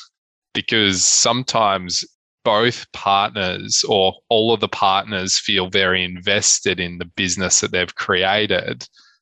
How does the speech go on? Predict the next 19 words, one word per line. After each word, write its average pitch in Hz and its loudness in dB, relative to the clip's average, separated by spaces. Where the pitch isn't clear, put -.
And 101 -4
they 98 2
recognize 104 0
that 104 -2
it's - -4
an 104 -2
untenable 101 0
relationship 92 0
with 98 -6
everyone 98 2
continuing 113 -4
to - -8
co-own 104 2
it, - -4
but 104 2
it's - 0
not 101 0
particularly 98 0
clear 107 2